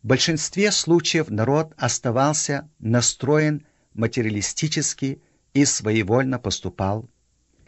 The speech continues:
Храм превратился в ритуальное место религиозных церемоний. Временами Иудея переживала тяжёлые времена, а в других случаях покоилась,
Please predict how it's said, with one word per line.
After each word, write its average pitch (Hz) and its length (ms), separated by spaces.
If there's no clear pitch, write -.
Храм 175 400
превратился 147 1040
в 113 100
ритуальное 131 800
место 139 640
религиозных 113 920
церемоний. 107 680
Временами 180 720
Иудея 151 600
переживала 135 840
тяжёлые 127 600
времена, 101 540
а 131 160
в 127 40
других 135 380
случаях 160 800
покоилась, 160 840